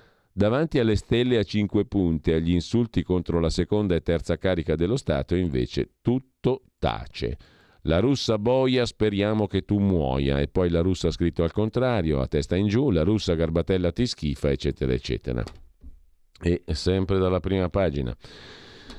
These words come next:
della Verità, di spalla, Francesco Borgonovo, "Qualunque cosa dica la destra, alla sinistra non basterà mai".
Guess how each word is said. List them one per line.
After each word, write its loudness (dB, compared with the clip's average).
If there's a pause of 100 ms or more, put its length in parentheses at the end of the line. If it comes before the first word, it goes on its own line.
(140)
della 2
Verità, 0
di -6
spalla, 0
Francesco 0
Borgonovo, 0
"Qualunque 2
cosa 2
dica 0
la 2
destra, 0
alla 2
sinistra 0
non 2
basterà 0
mai". 2